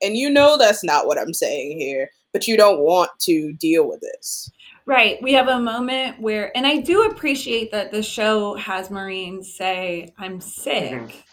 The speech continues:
Speaker 2: because I think that is an intervention, or especially around talking about eating disorders as a sickness, right? But we don't,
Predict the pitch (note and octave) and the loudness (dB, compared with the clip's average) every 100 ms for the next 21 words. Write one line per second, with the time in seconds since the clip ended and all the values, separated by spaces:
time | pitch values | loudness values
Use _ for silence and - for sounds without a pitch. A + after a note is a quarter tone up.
0 | _ G#3+ A3+ A#3 A#3 A3+ A3 G#3+ G#3 - | _ -10 -8 -6 -6 -8 -4 -4 -4 -8
1 | B3 A3+ G#3+ F#3+ F#3+ G3 F3 F3 F#3 F#3 | -8 -6 -6 -8 -10 -10 -10 -12 -12 -12
2 | F3+ E3+ A3 G#3+ G3 G#3 - F#3+ F3+ E3+ | -12 -12 -10 -8 -8 -8 -8 -8 -6 -8
3 | E3+ F3 D#3+ F3 E3 D#3+ F3 F3 F3 F3 | -10 -14 -16 -16 -14 -14 -14 -14 -14 -14
4 | F3 D#3+ E3+ F3 E3 E3+ F3 - F3 C#3+ | -14 -16 -16 -16 -16 -16 -16 -16 -18 -20
5 | C#3+ - F3+ F3+ G3 - - - - _ | -20 -16 -12 -10 -10 -14 -20 -20 -20 _
6 | _ C4 A#3 A3 - A#3+ B3+ G#3+ B3 A#3+ | _ 4 4 2 -8 -6 -4 0 0 2
7 | B3 B3 | 0 -4